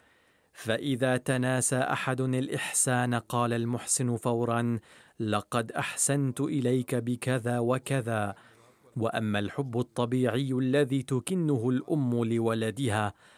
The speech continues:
لا تشوبه شائبة الرياء قط". يشرح حضرة الخليفة ويقول: "يظهر المرء في بعض الأحيان منه، ولكن الأم لا تظهر منها على ولدها،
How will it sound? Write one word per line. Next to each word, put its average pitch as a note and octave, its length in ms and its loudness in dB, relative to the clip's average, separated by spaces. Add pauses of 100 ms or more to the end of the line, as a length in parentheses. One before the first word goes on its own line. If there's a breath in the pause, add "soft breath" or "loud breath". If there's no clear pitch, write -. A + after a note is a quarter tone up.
(160 loud breath)
لا G#2 220 0
تشوبه C#3+ 720 0
شائبة C#3 640 -2
الرياء A#2 560 0
قط". A2+ 480 -4 (1120 soft breath)
يشرح A2+ 480 -2
حضرة G#2 460 -4
الخليفة G#2 520 -4
ويقول: F#2+ 600 -4 (600 loud breath)
"يظهر G2+ 460 -2
المرء A#2 380 -2
في G#2+ 160 -4
بعض F#2 280 -2
الأحيان A2+ 760 -2 (180)
منه، A2 720 -2
ولكن G2+ 560 -2
الأم G#2+ 420 -2
لا G2 280 -2
تظهر G#2 380 -6
منها G2+ 480 -2
على G2 260 -4
ولدها، G2 580 -4